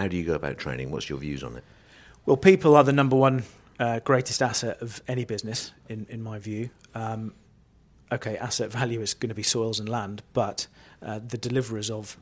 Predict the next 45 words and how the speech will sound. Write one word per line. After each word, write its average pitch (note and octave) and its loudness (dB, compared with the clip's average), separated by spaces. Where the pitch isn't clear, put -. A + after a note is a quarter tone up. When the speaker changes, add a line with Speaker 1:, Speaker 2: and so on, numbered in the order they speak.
Speaker 2:
strategy, - -4
the G#2+ -8
deliverers A2+ -6
of G2 -8
the G#2 -10
best G#2+ -6
results G#2+ -4
we A#2 -6
can A#2 -8
possibly A2 -6
achieve G#2 -6
are A2 -6
our G#2+ -6
people. C#3 -6
So, - 2
so D3 4
firstly, E3+ 8
the C#3+ 4
recruitment C3 4
of A#2+ -2
people B2 0
is G2 -6
key. C#3+ 4
When B2 0
we B2 -2
have A#2 -6
to - 0
recruit A#2 0
people, C3 0
it's G#2+ 0
important A2+ -4
we G#2+ -8
get - -2
best - -4
in G2+ -10
class, C3+ 0
but B2+ 6
then C#3+ 8
it's C#3 4
equally C3 2
important A#2 -4
to A#2 -4
look A#2 -2
after A#2 -2
them. G2 -14